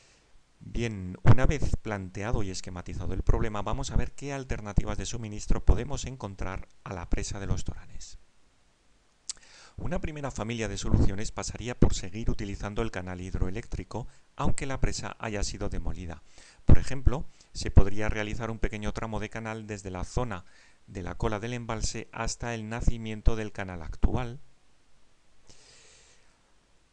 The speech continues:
o bien, dado el pequeño caudal necesario en la acequia del Diablo en comparación con la elevada capacidad de transporte del canal hidroeléctrico, también se podría tender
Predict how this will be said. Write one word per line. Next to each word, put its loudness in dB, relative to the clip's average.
o 4
bien, 8
dado 0
el -2
pequeño 0
caudal 4
necesario -6
en -8
la -6
acequia -8
del -10
Diablo 0
en -8
comparación -10
con -8
la -10
elevada 2
capacidad -4
de -6
transporte 0
del -8
canal -8
hidroeléctrico, -6
también -4
se 2
podría 2
tender -4